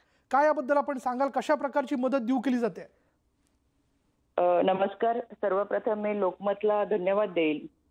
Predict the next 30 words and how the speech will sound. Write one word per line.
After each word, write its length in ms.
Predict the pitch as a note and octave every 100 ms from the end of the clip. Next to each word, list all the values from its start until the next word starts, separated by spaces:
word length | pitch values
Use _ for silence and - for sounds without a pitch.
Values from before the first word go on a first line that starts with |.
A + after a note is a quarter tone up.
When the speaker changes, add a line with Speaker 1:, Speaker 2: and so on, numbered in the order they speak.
| _ _
Speaker 2:
कारण 220 | F#3 G#3
की 100 | G#3
आता 200 | A#3 A3
आपण 240 | A3 A3+ A3+
पाहतोय 380 | A#3 A3+ A3 A#3
कोरोनाच्या 500 | G#3+ G3 G3+ G#3 G#3+
पार्श्वभूमीवर 840 | G#3 G3 - G#3 G#3 G#3 F#3+ G3+
आपल्या 380 | - F3+ G3 G3+
बाजूबाजूला 760 | G3 F3 F#3+ F#3+ F#3 G3 G#3 - -
अनेक 260 | F#3+ G#3
घटना 320 | G3 G#3 F#3+
घडतात 320 | F3+ F3 F3 E3+
आहेत. 100 | G3
ह्या 120 | G3+ G3
सर्वच 360 | G#3+ F#3+ A3
घटना 380 | G#3+ B3 - G#3+
आमच्यापर्यंत 560 | G3 F#3+ F#3+ F#3 F#3 G#3+
पोहोचत 520 | G#3 F3 - F3 -
नाही. 160 | C#3 - _ _ _ -
ज्या 100 | F#3+
ठिकाणी 400 | G#3 B3 A3 G#3+
खरी 260 | G#3+ G#3+ G#3+
गरज 260 | G#3 G#3+ G#3
आहे, 320 | G#3+ F#3+ G3
खरी 520 | G#3+ _ - F3+ G3 - F3+
मदत 320 | F3+ G3 A3
द्यायला 300 | F#3 F3 E3
पाहिजे, 360 | E3 D3+ D#3+ - _ _ _ _ -
ती 60 |
आपण 420 | G3+ F#3+ G3 G3